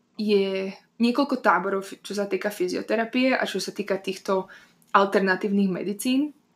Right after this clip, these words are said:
A mám veľa kolegov, ktorí veľmi striktne idú podľa toho, že čo povedal výskum a čo výskum nepovedal.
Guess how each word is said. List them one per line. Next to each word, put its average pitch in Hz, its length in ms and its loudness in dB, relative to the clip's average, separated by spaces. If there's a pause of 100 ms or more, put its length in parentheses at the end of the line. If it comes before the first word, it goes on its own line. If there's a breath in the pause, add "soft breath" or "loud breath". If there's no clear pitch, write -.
(360)
A 226 80 2
mám 220 240 8
veľa 208 240 2
kolegov, 190 560 0
ktorí 190 400 -2
veľmi 196 240 -2
striktne - 480 -2
idú 185 320 -4
podľa 185 400 0
toho, 185 320 -2
že 180 400 -2 (340 soft breath)
čo 226 140 6
povedal 185 400 2
výskum 185 400 -2
a 180 40 -8
čo 180 120 -6
výskum 180 320 -2
nepovedal. 226 640 -2